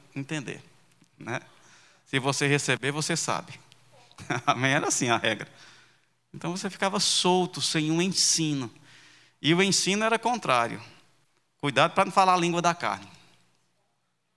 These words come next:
<laughs> Amém? Então ficava um estreito muito grande, né? Então, pra ser do Espírito mesmo, tinha que ser quase uma bomba.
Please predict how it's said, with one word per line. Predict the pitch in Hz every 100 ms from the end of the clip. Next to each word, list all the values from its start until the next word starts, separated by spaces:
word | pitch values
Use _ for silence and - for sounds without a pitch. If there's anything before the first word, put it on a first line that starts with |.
| _ -
<laughs> | - 127
Amém? | 131 120 143 147
Então | 135 202 208
ficava | - 233 220
um |
estreito | 226 - 208 180 180
muito | 202 220
grande, | 202 139 131
né? | 139 - - - - - - - - _ _ _ - _ _ _ _ _ _ -
Então, | 127 190 214
pra | 233 220
ser | - 226
do | 214
Espírito | 226 - - 185 185 175 151
mesmo, | 170 170 190 190
tinha | - 190 196
que |
ser | - 196
quase | - 185 208
uma | 220 403 415 392
bomba. | 240 113 127 123 147